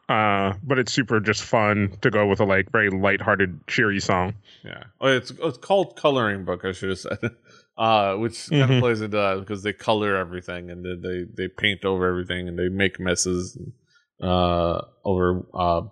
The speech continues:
Speaker 2: previously white room and, and other places. Uh, yeah,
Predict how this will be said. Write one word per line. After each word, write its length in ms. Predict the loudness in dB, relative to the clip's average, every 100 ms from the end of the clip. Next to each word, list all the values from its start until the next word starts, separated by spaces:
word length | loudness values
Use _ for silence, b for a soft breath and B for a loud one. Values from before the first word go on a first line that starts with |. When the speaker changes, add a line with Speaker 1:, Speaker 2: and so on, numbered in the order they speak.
| -4
Speaker 2:
previously 500 | -2 -2 -4 -4 0
white 200 | 2 2 -2
room 560 | -10 -4 -2 -2 -2 -4
and, 260 | -4 -8 -6
and 280 | -6 -6 -4
other 220 | -2 -2
places. 540 | -2 -4 -2 -4 -6 -14 _ _ _ _ _
Uh, 420 | -2 0 2 0 -4 -8
yeah, 280 | -6 -6